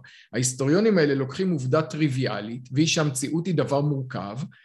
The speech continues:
והופכים אותה לקביעה פרדוקסלית,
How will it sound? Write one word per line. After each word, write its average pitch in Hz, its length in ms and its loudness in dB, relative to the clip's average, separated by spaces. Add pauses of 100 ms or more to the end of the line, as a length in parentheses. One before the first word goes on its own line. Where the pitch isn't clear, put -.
(280)
והופכים 147 540 0
אותה 190 220 4
לקביעה 165 400 2
פרדוקסלית, 170 840 0